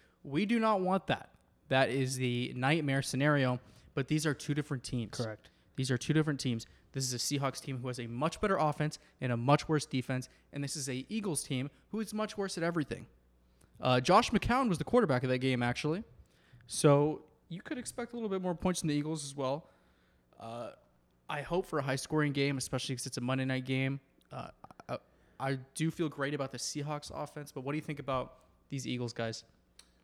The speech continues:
Speaker 2: Um, Carson Wentz is garbage. Uh, if you listen to the recap, I finally jumped on the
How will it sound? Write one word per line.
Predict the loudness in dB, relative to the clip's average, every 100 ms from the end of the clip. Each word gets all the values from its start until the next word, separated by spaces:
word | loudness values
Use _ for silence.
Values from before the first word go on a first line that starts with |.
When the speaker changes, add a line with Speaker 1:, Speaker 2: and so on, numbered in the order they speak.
| _ _ _ 0
Speaker 2:
Um, | 6 8 10 10 8 4 -2 _ _ _ _ 0
Carson | 4 6 6 8
Wentz | 8 6
is | 4 0 -2 -14 _ -4
garbage. | 2 4 2 -2 -6 -8 -12 _
Uh, | 0 4 6 6
if | 4 4
you | 6
listen | 6 4
to | 2
the | 2
recap, | 4 2 2 0 0 -4
I | -2 0 2 2 -2 -8 -20 -2
finally | 4 6 8 6
jumped | 8 6 6 4
on | 6
the | 6 8 6 4